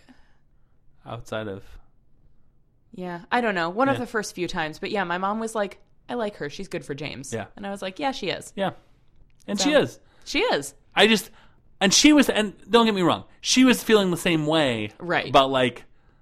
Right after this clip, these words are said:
Speaker 1: "Who is this guy? I'm not gonna just get into a relationship." Like,
Speaker 2: Right.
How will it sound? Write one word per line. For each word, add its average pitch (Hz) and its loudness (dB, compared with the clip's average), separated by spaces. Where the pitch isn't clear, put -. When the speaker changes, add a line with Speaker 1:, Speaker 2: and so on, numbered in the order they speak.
Speaker 1:
"Who 147 0
is 135 2
this 131 -6
guy? 127 0
I'm 123 -4
not 127 0
gonna 127 -4
just 120 -8
get 127 -2
into 120 -2
a 117 -4
relationship." 120 -4
Like, 123 0
Speaker 2:
Right. 104 -4